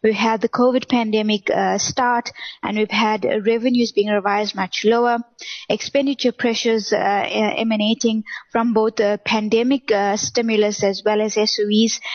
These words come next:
And it seems as though instead of the situation becoming better or there being more upside, uh, the twenty twenty and twenty twenty-one estimates, uh, were revised sharply lower. However,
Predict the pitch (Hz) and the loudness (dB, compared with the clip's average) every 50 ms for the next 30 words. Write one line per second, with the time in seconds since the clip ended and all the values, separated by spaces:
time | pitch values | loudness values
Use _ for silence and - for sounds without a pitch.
0 | - - - - - 233 233 233 233 220 240 226 - - - 269 277 269 247 254 | -12 -12 -10 -6 -4 -2 -2 -2 0 0 0 -2 -2 -2 0 2 2 4 2 2
1 | 240 - - 226 214 214 208 214 214 - 247 240 247 220 - 226 - - 214 196 | 0 2 0 0 2 2 0 0 0 0 2 0 0 -2 -4 -8 -8 -8 -8 -2
2 | - 220 208 208 214 - 214 214 202 190 - - - 214 202 202 190 196 - - | 0 2 2 2 2 0 -4 -2 -2 -2 0 0 0 0 0 -2 -4 -6 -2 -2
3 | 226 262 285 - - 262 240 208 196 208 190 208 208 196 196 202 208 208 202 202 | 0 0 0 0 0 0 0 2 0 0 2 0 0 0 0 0 0 2 2 2
4 | - - 233 247 - - - 220 202 202 202 196 - - - - - - - - | 2 2 0 -2 -2 -4 -2 0 -2 -2 -2 -4 -10 -14 -14 -14 -14 -12 -6 -2
5 | 180 214 214 190 226 - - 262 254 233 220 202 - - 277 254 247 233 202 208 | -2 -2 2 0 0 0 2 0 0 0 -2 -2 0 0 2 2 2 0 0 -2
6 | 202 - 240 220 220 220 - - 226 202 202 196 185 185 208 220 240 240 220 208 | 0 0 0 0 0 -2 0 0 0 0 2 0 0 2 2 2 2 0 -2 -2
7 | - - 208 208 - - 220 220 208 202 196 - - - 208 190 190 208 208 196 | -2 -4 -4 -6 -6 -6 -4 -2 -2 -2 -2 -4 -2 -2 -2 2 2 2 4 4
8 | 208 185 202 196 190 202 202 - - - 208 190 196 - - 208 196 190 190 196 | 2 2 2 0 0 0 -2 -2 -2 -2 -2 -2 -2 0 0 2 2 4 4 4
9 | 208 208 196 190 - - _ _ - - - - - - - - _ - 233 226 | 4 4 2 0 0 -4 _ _ -20 -20 -20 -18 -16 -18 -18 -8 _ -2 0 0
10 | - 220 262 226 262 262 | 2 0 0 2 2 0